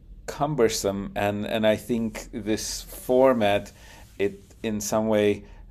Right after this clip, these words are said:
thrives on agility and, uh, also, um,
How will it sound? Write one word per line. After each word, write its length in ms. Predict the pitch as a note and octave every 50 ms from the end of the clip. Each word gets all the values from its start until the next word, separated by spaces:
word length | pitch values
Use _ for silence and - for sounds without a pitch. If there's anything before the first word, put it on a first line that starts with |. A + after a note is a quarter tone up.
| - - -
thrives 500 | A#2 G#2 G2+ G2+ G#2 G#2+ G#2+ - - G#2+
on 220 | G2+ G2+ G2+ G2+
agility 720 | - G2+ E2+ - G2+ G2+ G2+ G#2 G#2+ - B2 C3 C#3 D3 C#3+ C#3 B2+ - - - - -
and, 380 | - G#2 G2+ G#2 G#2 G#2 G2+ G#2
uh, 220 | - - G2 G2+
also, 720 | - - G#2+ A2 A2 - - A2 G#2+ G#2 G#2 G#2 G2+ G2+ - - - - - - - -
um, 1080 | F#2+ F#2 F#2+ F#2+ F#2+ F#2 F#2+ F#2+ F#2 F#2 F#2 E2 - - D2+ G#2+ G#2+ A2 A2 G#2+ -